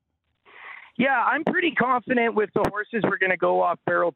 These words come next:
two and barrel four. Um, just the barrel three outfit is gonna have a, a couple new ones on it. Um, none of the horses on the outfit ran in G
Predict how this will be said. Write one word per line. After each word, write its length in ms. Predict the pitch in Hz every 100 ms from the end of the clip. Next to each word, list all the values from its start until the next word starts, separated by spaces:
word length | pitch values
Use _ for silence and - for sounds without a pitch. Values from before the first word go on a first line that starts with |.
| -
two 380 | 185 185 185 175
and 140 | 156
barrel 280 | 151 160 151 -
four. 420 | 165 170 190 202 - - _
Um, 640 | - 160 160 156 151 135 127 _ _
just 180 | 147 180 -
the 60 |
barrel 280 | 165 185 180 165
three 380 | 175 185 190 180
outfit 420 | 180 - 202 190
is 180 | 160 143
gonna 220 | 175 170 143
have 280 | 156 156
a, 140 | 151 147
a 80 | 135
couple 340 | - 185 185
new 180 | 160 165
ones 240 | 170 175 160
on 220 | 160 165
it. 180 | 165 -
Um, 560 | - 143 139 139 127 139 -
none 220 | 160 160
of 80 | 180
the 80 | 170
horses 400 | 160 165 - 160
on 140 | 156
the 140 | 147 151
outfit 360 | 147 - 151
ran 240 | 143 143 151
in 120 | 135
G 220 | 143 143